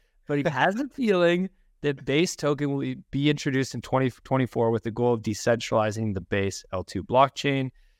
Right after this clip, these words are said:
Speaker 1: says the launch of Base will occur sometime in the middle of the L two narrative, which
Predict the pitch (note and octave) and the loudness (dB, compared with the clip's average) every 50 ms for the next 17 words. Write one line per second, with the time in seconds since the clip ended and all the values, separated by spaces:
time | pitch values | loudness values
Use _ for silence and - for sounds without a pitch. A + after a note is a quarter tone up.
0 | _ _ _ - - C3+ A#2+ A2+ B2+ A#2+ A#2 A#2+ C3 C#3 C#3 - C3+ A#2 C3+ B2+ | _ _ _ -4 -4 -4 -2 0 -2 0 2 4 4 4 2 0 -2 -2 0 0
1 | B2 A#2 - - A#2+ A#2 G#2 - - A#2+ A#2 G#2+ - - - - - C3 C#3 F#3 | 0 0 -2 -2 -2 -2 -2 -4 -4 -2 -2 -2 -4 -6 -10 -4 0 2 2 2
2 | G#3+ A3 - - D3+ C3 B2+ B2 A#2+ A#2+ - - G#2+ G#2+ G#2+ G#2+ A#2+ B2+ B2+ C#3 | 2 0 0 -2 -2 0 0 0 -2 -4 -6 -6 -6 -6 -2 0 0 0 2 0
3 | C#3 C3+ - A#2+ G2 - A2 - - G#2+ A2+ A#2+ A2 - - B2 A#2 A2+ G#2 G2+ | 0 0 -2 -6 -4 -4 -4 -4 0 2 2 2 0 0 0 0 0 2 2 2
4 | G2 G2 F#2+ F#2+ F#2+ F#2+ F#2+ - - _ _ _ _ _ _ _ - - G#2+ A2 | 2 2 2 0 0 -2 -4 -6 -10 _ _ _ _ _ _ _ -6 -2 -2 -2
5 | - - - | -2 -2 -8